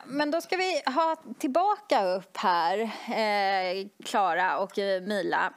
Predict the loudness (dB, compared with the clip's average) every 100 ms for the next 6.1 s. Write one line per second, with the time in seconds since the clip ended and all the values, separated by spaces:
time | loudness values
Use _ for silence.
0 | -6 -2 0 2 2 0 -2 -4 -2 -2
1 | -2 -2 -2 0 -2 -4 -2 0 0 -2
2 | -2 -2 0 0 0 0 0 0 -2 -4
3 | -4 -4 -2 -2 -2 -2 -4 0 0 0
4 | -2 -4 -2 0 0 2 0 0 -2 -4
5 | -6 -4 -4 -4 -2 -2 0 0 -2 -6